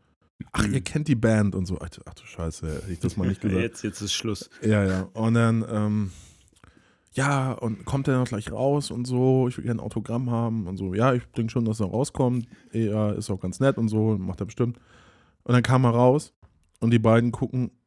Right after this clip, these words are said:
Speaker 1: also die Frau guckt ihn an, oder die beiden, ich glaub, deine Freundin war noch mit, guckt mich wieder an. „Ja, ähm, und kommt der Sänger noch?“ <laughs>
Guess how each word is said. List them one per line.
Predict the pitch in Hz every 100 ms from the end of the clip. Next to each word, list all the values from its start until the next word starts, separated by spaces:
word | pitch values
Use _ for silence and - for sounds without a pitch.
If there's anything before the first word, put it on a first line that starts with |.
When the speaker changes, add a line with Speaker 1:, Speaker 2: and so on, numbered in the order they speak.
| _
Speaker 1:
also | 107 101
die | 101
Frau | - 117
guckt | 113 117
ihn | 113 104
an, | 110 127
oder | 107
die | 101
beiden, | 98 101 98 - -
ich |
glaub, | - 90
deine | 90 92
Freundin | 104 104 104
war | 101
noch |
mit, | 110 110 _ _ _ _ _ _ _ - _ _ _
guckt | - -
mich | 123 123
wieder | 123 117
an. | 123 131 - _ _ _ _ _ _ 117
„Ja, | 127 123 110 -
ähm, | 117 113 110
und |
kommt | 110 135
der | 113
Sänger | 101 104 143
noch?“ | 175 190 -
<laughs> | -